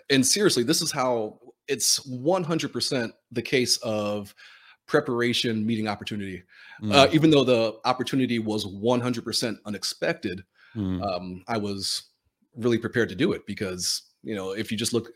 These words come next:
Speaker 1: uh, when they looked at my Instagram page, they saw all the swimming that I did, the coaching that I
Speaker 2: Mm.
Speaker 1: did, and also,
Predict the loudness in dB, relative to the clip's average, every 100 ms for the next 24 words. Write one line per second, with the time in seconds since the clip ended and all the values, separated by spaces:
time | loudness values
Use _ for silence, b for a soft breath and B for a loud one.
0 | -6 -6 -4 -2 0 2 4 4 2 2
1 | 0 0 0 0 -2 -2 -2 -2 0 2
2 | 2 2 0 -2 2 4 4 2 2 2
3 | 2 0 -2 0 0 0 0 -2 -2 0
4 | 0 0 0 -2